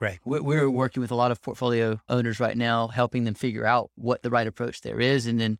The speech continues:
Speaker 2: which of our brands make sense to put in there. And in some cases, we're operating white labels for them. I wanna ask you a question. This might be slightly controversial.
Speaker 1: Okay.
Speaker 2: But the way we're going coming out of this pandemic with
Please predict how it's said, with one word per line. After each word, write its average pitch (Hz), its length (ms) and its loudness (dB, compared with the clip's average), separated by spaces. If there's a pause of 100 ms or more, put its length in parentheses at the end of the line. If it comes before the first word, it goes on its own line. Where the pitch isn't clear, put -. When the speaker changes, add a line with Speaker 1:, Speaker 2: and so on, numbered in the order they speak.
Speaker 2:
which 123 180 -4
of 113 100 0
our 120 120 6
brands 113 360 0
make - 160 -10
sense 117 240 -8
to - 80 -10
put 120 160 0
in 110 80 2
there. 113 280 2
And 107 200 -2
in 107 160 -4
some 110 160 -6
cases, 110 640 -4
we're 110 220 2
operating 107 360 -4
white 113 240 0
labels 110 320 -8
for 110 260 -10
them. 110 280 -6 (100)
I 220 60 2
wanna 262 100 4
ask 247 240 4
you 202 80 6
a 175 60 0
question. 190 360 2
This 165 180 -6
might 208 160 0
be 180 300 -2
slightly 175 400 -4
controversial. 156 680 0 (120)
Speaker 1:
Okay. 147 280 0 (100)
Speaker 2:
But 156 220 4 (100)
the 170 760 0
way 185 280 4
we're 190 160 6
going 147 400 2 (280)
coming 147 220 -2
out 139 140 2
of 127 80 -4
this 131 80 -8
pandemic 123 560 -2
with 113 140 -8